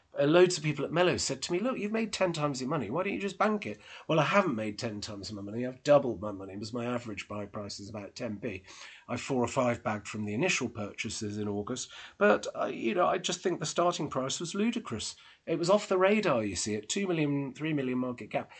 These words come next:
It's just off everyone's radar. Hardly anyone looks at things at that, that level. And very occasionally, you can find a little nugget of gold. And I think I, I'm pretty confident I have done with Plexus.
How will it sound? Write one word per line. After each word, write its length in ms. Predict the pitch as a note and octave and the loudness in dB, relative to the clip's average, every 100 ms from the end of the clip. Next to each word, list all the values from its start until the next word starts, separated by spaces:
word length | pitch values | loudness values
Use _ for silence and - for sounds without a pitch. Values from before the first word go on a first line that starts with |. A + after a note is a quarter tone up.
| - | -8
It's 140 | E3 E3 | -4 0
just 240 | A#3+ - | 0 2
off 160 | D#3+ D3+ | 2 2
everyone's 400 | C#3 C#3+ C#3+ D#3+ | 2 2 0 0
radar. 340 | F#3 D3+ G2 | 0 0 0
Hardly 360 | C3+ E3 D3+ D3 | 2 2 2 2
anyone 320 | E3 D3 C#3 | 2 2 0
looks 220 | - - | -4 -8
at 100 | - | -10
things 280 | A#2+ A2 G#2+ | -8 -8 -8
at 60 | |
that, 220 | A2 A2 - | -8 -8 -12
that 240 | A#2 B2 - | -8 -8 -6
level. 320 | C3+ C3 G#2+ - - - | -4 -4 -6 -12 -18 -12
And 100 | C#3 | -10
very 540 | E3+ G3 A#3+ A#3 A3+ G3 | -10 -2 2 4 4 2
occasionally, 720 | F#3 F#3 F#3 - G#2+ G#2 G#2+ - - | 0 2 4 4 2 -4 -8 -14 -12
you 120 | - B2+ | -10 -4
can 160 | C3 | -2
find 380 | A#2+ D#3 D3 C3+ | 0 2 4 2
a 40 | |
little 260 | C3 C#3 C#3 | 2 0 0
nugget 380 | C3 C#3 B2+ A#2 | 0 0 0 -4
of 140 | A2 | -4
gold. 440 | B2+ A#2 G2+ G2+ G#2+ | -2 -2 -2 -6 -8
And 100 | B2+ | -6
I 80 | C3 | -6
think 400 | C#3 G#4 D#4 - | -6 -4 -4 -4
I, 80 | E3+ E3+ - | -8 -8 -6
I'm 140 | F#3+ G3+ | -4 -4
pretty 300 | - A#3 G#3+ | -4 -4 -4
confident 520 | - E3 C#3 B2+ A2+ - - - | -2 -4 -2 -4 -6 -10 -20 -6
I 120 | D3 | -2
have 220 | C#3 D3+ - | 0 0 0
done 180 | C3 | -2
with 140 | A#2 A2+ | -2 -2
Plexus. 500 | C3+ - - A2+ | -4 -2 -4 -4